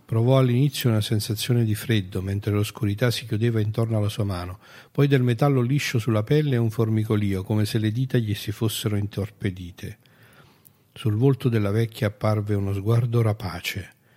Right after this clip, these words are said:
Staccò la mano destra dalla scatola e l'appoggiò sul collo di Paul. Il ragazzo intravide un luccichio metallico e fece per girare la testa. "Fermo", disse lei con sicurezza.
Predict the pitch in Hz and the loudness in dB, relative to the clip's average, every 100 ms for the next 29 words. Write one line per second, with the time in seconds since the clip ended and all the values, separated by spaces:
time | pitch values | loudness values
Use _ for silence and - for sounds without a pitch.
0 | _ _ - 113 107 143 131 120 110 113 | _ _ -6 -4 0 2 2 2 2 2
1 | 117 - 107 101 101 - 151 143 120 107 | 0 0 -2 -2 -4 -2 -2 0 0 0
2 | 104 104 110 107 123 117 110 - 117 120 | 0 0 0 2 0 2 -2 0 2 4
3 | 113 107 98 92 92 95 _ _ _ _ | 2 0 -2 -6 -8 -12 _ _ _ _
4 | _ _ _ 113 113 120 123 - 110 113 | _ _ _ -4 0 2 2 0 0 0
5 | 107 113 110 104 104 - 104 139 120 110 | 2 2 2 0 -2 -4 -2 2 2 2
6 | 135 147 120 107 95 - 117 - 107 104 | 2 2 2 0 -2 0 0 0 -2 -2
7 | 98 101 101 98 95 92 95 90 - - | -2 -2 -2 -2 -4 -6 -8 -10 -12 -14
8 | 92 _ _ _ _ _ - 117 - 52 | -16 _ _ _ _ _ -4 -2 0 -2
9 | 50 50 92 - - - - 101 - 101 | -6 -8 -12 -16 -18 -10 -4 -4 -2 0
10 | 107 104 104 104 - 107 98 92 - - | 0 0 -2 -4 -6 -4 -4 -4 -8 -10
11 | 92 | -10